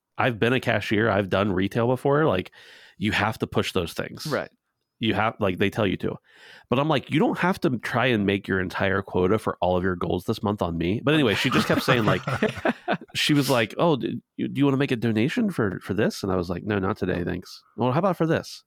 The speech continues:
Speaker 1: "No, I actually already support that cause."
Speaker 2: Right.
Speaker 1: "Oh, okay. What about for this?" I'm like, "No, thank you."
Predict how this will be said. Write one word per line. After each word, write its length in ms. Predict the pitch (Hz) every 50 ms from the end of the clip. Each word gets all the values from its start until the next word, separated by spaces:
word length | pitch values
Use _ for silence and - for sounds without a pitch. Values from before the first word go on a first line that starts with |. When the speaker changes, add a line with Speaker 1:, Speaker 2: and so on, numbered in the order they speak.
| _ -
Speaker 1:
"No, 160 | 117 120 117
I 140 | 113 110 110
actually 260 | 117 - - 110 107
already 180 | 107 107 98 90
support 320 | - - - 104 98 -
that 180 | - - 98 -
cause." 300 | - - - 123 - - _ _ _ _
Speaker 2:
Right. 280 | 123 113 110 113 117 - _ -
Speaker 1:
"Oh, 140 | 160 165 131
okay. 260 | 139 - 143 120 120 - _ _ _ _ _
What 100 | - 160
about 160 | 156 151 139
for 60 | 156 170
this?" 200 | 151 - - -
I'm 80 | -
like, 120 | - - -
"No, 180 | - 107 101 95
thank 160 | - 101 -
you." 100 | -